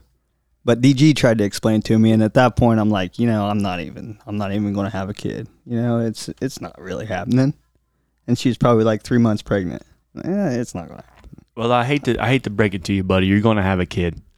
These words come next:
Speaker 2: and he's gonna be here really, really soon. So you're gonna have to put your big boy pants on and step it up.
Speaker 1: The good news is, is they will be in the same class now.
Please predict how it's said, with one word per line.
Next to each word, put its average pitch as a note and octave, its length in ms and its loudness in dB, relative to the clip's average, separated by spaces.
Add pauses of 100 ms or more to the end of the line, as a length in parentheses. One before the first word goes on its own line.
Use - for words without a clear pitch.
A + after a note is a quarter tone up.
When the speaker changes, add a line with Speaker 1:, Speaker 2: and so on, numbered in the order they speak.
(360)
Speaker 2:
and G2 120 -2
he's G#2+ 140 6
gonna A2 200 4
be G#2 200 2
here F#2+ 360 2 (320)
really, A2 300 4
really G2+ 280 4
soon. F2 380 -4 (720)
So - 120 -6
you're G#2+ 140 2
gonna B2 180 4
have A#2+ 140 0
to A2+ 80 -6
put A2 260 -2
your A2+ 60 2
big A2 260 2
boy G2 200 4
pants F#2 320 0
on F2+ 320 -2 (240)
and F#2+ 120 -4
step - 320 -2
it G#2 120 4
up. F#2+ 300 0
Speaker 1:
The C3+ 140 -2
good D3+ 320 4
news A#2 320 6
is, G2+ 460 -2 (680)
is A2+ 140 2
they C3 140 6
will B2+ 200 6
be A#2 180 6
in A2+ 100 6
the G#2 60 2
same G#2 260 0
class - 400 -2
now. - 280 -10